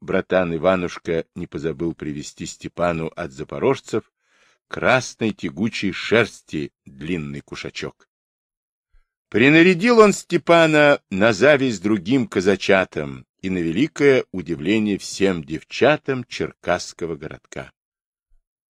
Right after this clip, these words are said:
"Ты, — говорил ему напутственно старший брат, — носи мой подарок только в большие празднички.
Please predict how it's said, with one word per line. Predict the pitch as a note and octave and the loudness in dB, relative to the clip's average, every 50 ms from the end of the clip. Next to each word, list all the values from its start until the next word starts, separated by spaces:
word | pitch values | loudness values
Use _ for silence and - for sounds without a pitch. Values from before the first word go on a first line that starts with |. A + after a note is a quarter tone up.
| _ | _
"Ты, — | - - G2 A#2 C3+ D3 E3+ E3+ - _ _ - | 0 4 6 6 8 8 6 6 4 _ _ -6
говорил | F#2+ F#2 G2 G2+ G#2 A#2+ C#3 C3+ | 0 2 4 4 4 4 2 2
ему | B2 B2 B2 B2 B2+ B2 B2 A2+ - _ - | 2 2 2 2 2 2 2 0 -2 _ -6
напутственно | F2+ F#2+ G#2 G#2 - - A2+ A2+ - - - G#2+ G#2 G#2+ G#2+ | -2 0 0 0 0 0 -2 -2 -2 -4 -6 -4 -2 -2 -2
старший | - - - G#2+ G#2+ G#2 - - - F#2+ | -2 0 2 2 2 2 2 0 -2 -2
брат, — | E2 F#2 F#2+ G#2+ G#2+ G#2 _ _ _ _ _ _ _ _ | 2 4 4 4 4 2 _ _ _ _ _ _ _ _
носи | D#2+ D#2+ D#2 D2 - - - C3 D3 | -10 -8 -8 -8 -8 -8 -6 -6 -4
мой | C#3 B2+ C3+ D3 - | -2 -2 -2 -2 -2
подарок | - A#2+ G2+ F2 G#2 A#2 B2+ C3 B2 _ | -2 -2 0 4 4 4 4 2 -2 _
только | - - A2 A#2 - - C3 C3 - - - | 0 0 0 0 0 0 0 0 0 -2 -8
в | E2+ | -10
большие | D2 - F#2+ F#2+ - - - F#2 G2 B2 A#2+ | -4 -2 -2 -2 -2 -4 -6 -4 -4 -4 -4
празднички. | - G2 F#2 G2+ G#2 G2 G#2 B2 A2+ - - - F2+ E2 - | -2 2 2 2 2 2 -2 -8 -10 -10 -10 -6 -6 -6 -6